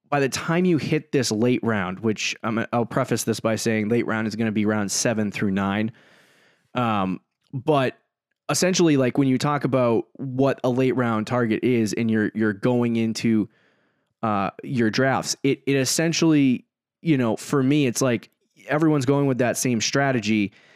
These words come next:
and you get finally to the seventh, eighth, or ninth round, and it, that strategy at the beginning of the draft is gonna affect how you take the late round approach, you know, because there's good wide receivers, there's good running backs.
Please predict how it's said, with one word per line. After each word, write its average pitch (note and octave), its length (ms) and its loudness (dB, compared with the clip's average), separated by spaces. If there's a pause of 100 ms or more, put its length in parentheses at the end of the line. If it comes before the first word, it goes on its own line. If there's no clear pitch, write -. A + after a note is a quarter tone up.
(300)
and B2 340 -2
you C3 140 0
get C3+ 260 0
finally C3 400 0
to A#2 60 2
the A2 60 -2
seventh, B2 420 0
eighth, B2 200 0
or A#2 100 0
ninth G#2 340 -2
round, B2 580 0 (460)
and C3 140 0
it, B2 240 -10
that C3+ 220 -2
strategy C3+ 440 0
at A#2 60 -6
the A#2 60 -6
beginning A#2+ 360 -2
of A2+ 80 0
the G#2+ 60 -2
draft G#2+ 340 -2
is G#2+ 100 -2
gonna A2 220 -2
affect A2+ 400 -4
how A#2 200 -2
you G#2+ 260 2
take - 540 -4 (200)
the A#2 80 -2
late G#2+ 260 0
round F#2+ 300 -4
approach, - 500 -8 (500)
you A2+ 120 0
know, G#2 100 0
because A2+ 220 0
there's A#2+ 160 0
good C#3+ 180 2
wide C#3+ 240 2
receivers, B2 560 2
there's A2 240 0
good C#3+ 220 0
running B2 320 0
backs. A2+ 420 -4